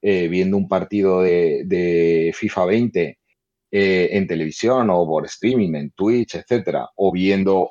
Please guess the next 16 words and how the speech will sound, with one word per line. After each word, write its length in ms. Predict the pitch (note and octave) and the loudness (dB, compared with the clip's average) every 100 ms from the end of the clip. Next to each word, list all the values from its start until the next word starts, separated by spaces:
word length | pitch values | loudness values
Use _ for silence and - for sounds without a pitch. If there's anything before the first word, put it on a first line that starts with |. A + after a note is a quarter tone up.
| - | -4
eh, 920 | G2 F2+ F2 E2 D#2 C#2 E2 D#2+ D2 C#2 | -2 0 0 0 -2 -2 -2 -2 -2 -6
eh, 60 | |
carreras, 640 | - E2+ F#2+ A2 F#2 D#2 F#2 | -4 -2 0 0 0 -2 0
¿no? 160 | A2 | 2
De 360 | F#2+ E2 D#2+ D#2+ | 2 2 2 2
iRacing 680 | F#2 F#2 F2+ G#2+ B2 - E2+ | 2 0 0 -2 -2 -2 -2
o 40 | E2 | -2
de 80 | |
Sim 220 | - G#2 G2 | -2 -2 0
Racing, 420 | A2+ B2 C#3 F3+ _ _ _ _ _ | 0 0 -2 -2 _ _ _ _ _
eh, 280 | A2 F#2+ F2+ - | 0 2 2 2
puede 220 | G2 G#2 | 0 2
disfrutarlo 840 | G#2 - G#2 F#2 G2 A#2 C#3+ - - | -2 -4 -4 0 0 0 -2 -6 -4
perfectamente. 920 | F#2+ - G#2+ - F2+ E2+ D#2 E2+ E2+ | -4 -2 -4 -4 -6 -8 -8 -10 -6
Es 180 | E2+ - | -6 -2
más, 320 | G#2 - - | -2 -2 -8